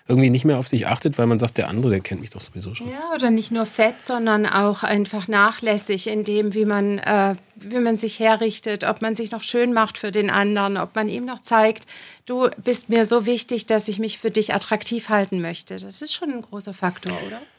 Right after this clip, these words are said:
Speaker 1: Jetzt, jetzt sitzen Sie mir natürlich hier gegenüber. Ja, glückliches Paar, wir haben acht Kinder, wir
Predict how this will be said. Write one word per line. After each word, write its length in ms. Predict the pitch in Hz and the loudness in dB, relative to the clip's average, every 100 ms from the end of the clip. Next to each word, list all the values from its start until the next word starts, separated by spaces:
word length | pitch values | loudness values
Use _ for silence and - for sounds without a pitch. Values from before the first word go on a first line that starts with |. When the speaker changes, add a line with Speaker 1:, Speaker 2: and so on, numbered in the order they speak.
| _ - | _ -2
Speaker 1:
Jetzt, 260 | 127 - | 2 2
jetzt 180 | 147 139 | 2 0
sitzen 260 | 175 - 156 | 0 0 0
Sie 120 | 151 | 4
mir 120 | 156 | 6
natürlich 360 | 123 113 120 - | 4 2 -2 -2
hier 100 | 110 | -2
gegenüber. 420 | 98 92 82 80 | -2 -6 -10 -2
Ja, 220 | 107 123 | 2 2
glückliches 460 | 113 123 101 95 - | 2 -4 -6 -10 -4
Paar, 400 | 127 127 131 117 | 2 4 4 2
wir 80 | 101 | 0
haben 120 | 101 | -2
acht 200 | 98 - | -6 -4
Kinder, 600 | - 143 127 113 110 104 | 2 4 4 4 2 0
wir 160 | 101 | 0